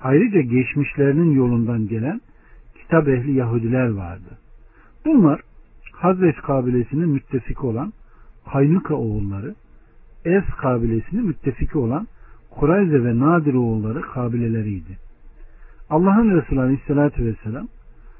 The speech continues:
Medine'ye teşrif buyurduklarında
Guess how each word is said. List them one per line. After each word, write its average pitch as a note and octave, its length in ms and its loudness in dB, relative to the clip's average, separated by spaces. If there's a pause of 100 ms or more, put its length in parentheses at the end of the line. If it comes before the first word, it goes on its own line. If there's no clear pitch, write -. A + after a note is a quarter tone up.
(200)
Medine'ye D3+ 640 4
teşrif - 560 -6
buyurduklarında A2+ 920 -4